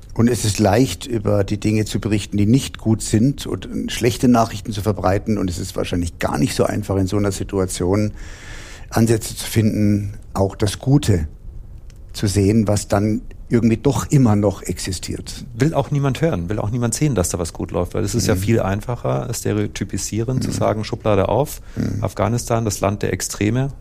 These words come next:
Speaker 1: Mhm.
Speaker 2: der Negativextreme,
Speaker 1: Mhm.
Speaker 2: Schublade zu, abgespeichert, nächstes Thema. Es
Speaker 1: Ist
Speaker 2: ist ja ein
Speaker 1: klar.
Speaker 2: reiner, reiner
Speaker 1: Mhm.
Speaker 2: Coping-Mechanism.
Speaker 1: Ja.
Speaker 2: Das ist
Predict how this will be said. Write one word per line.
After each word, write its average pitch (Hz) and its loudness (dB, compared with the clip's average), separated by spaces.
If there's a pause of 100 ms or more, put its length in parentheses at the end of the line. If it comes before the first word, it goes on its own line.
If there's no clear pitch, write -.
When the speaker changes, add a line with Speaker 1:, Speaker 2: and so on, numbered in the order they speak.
(120)
Speaker 1:
Mhm. 104 0
Speaker 2:
der 95 2
Negativextreme, 120 -2
Speaker 1:
Mhm. 107 -2
Speaker 2:
Schublade 104 0
zu, 120 -2
abgespeichert, 85 -4
nächstes - -4
Thema. 90 -4
Es - -12
Speaker 1:
Ist 117 -4
Speaker 2:
ist 107 0
ja 123 4
ein 101 4
Speaker 1:
klar. 95 4
Speaker 2:
reiner, 110 0
reiner 98 2
Speaker 1:
Mhm. 107 0
Speaker 2:
Coping-Mechanism. 101 -2
Speaker 1:
Ja. 90 -10
Speaker 2:
Das 92 -8
ist - -8